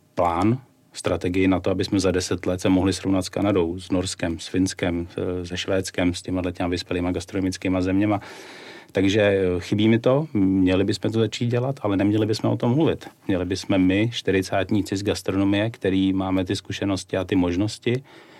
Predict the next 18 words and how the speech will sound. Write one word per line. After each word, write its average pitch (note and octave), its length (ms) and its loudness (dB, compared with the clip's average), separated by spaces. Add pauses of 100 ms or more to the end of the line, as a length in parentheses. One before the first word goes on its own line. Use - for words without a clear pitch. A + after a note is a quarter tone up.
(120)
jak, - 240 -4
jak, F#2 320 -2
eh, - 20 0 (240)
my G2 160 2
s - 60 -6
Filipem G2 440 2
Sajlerem, F#2+ 480 2
s - 40 -8
kterým F#2+ 240 -2
se F#2 120 -4
na F#2 80 0
tohle F#2+ 200 -2
téma F#2+ 260 0
hodně F#2 240 0
bavíme, F#2+ 380 2
jak F#2 160 -2
my G2 100 2
říkáme: F#2+ 480 -2